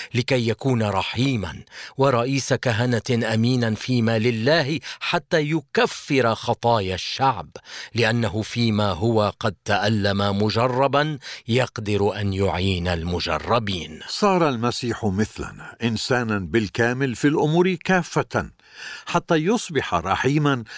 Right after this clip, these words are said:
Speaker 2: ورئيس كهنة أمينا في خدمة الله. والقول إنه الله يناقض هذا المقطع.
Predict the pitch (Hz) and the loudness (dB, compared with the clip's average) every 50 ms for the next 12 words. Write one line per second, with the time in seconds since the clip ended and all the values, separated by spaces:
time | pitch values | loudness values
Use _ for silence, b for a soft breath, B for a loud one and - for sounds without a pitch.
0 | B B B B B 101 113 120 123 131 135 - 175 180 156 - - 110 87 - | B B B B B 4 4 4 4 4 2 2 2 0 0 0 0 -2 -2 -2
1 | - 107 - - 107 117 117 113 107 - 120 107 101 - 104 107 98 98 98 101 | -2 -2 0 0 0 2 2 0 0 2 0 0 0 0 -2 0 0 2 2 2
2 | 98 95 95 92 85 - - 98 - - 101 76 69 78 78 - - 87 67 62 | 2 2 0 0 0 0 0 0 0 0 -4 -4 -4 -6 -8 -6 -6 -8 -4 -2
3 | 85 87 - - - _ B B B B B B B B B B B B 160 175 | -2 -2 -2 -2 -8 _ B B B B B B B B B B B B 2 2
4 | 165 156 - _ - 175 190 185 170 90 71 71 - _ _ _ _ _ - 135 | 2 2 -2 _ -2 0 0 0 0 -6 -8 -10 -14 _ _ _ _ _ -2 0
5 | 143 127 107 90 78 80 78 73 71 82 101 113 131 160 160 - _ _ _ _ | 0 2 0 -2 -2 -4 -8 -6 0 2 4 4 4 2 0 -4 _ _ _ _
6 | - 98 92 90 82 78 85 92 92 - - 98 87 90 85 85 90 90 - 90 | -6 -2 -2 0 0 2 2 0 0 0 -2 -2 0 0 0 0 0 0 0 0
7 | 85 82 87 95 90 - - - 90 - - | 0 0 0 0 -2 -2 -4 -4 -4 -4 -4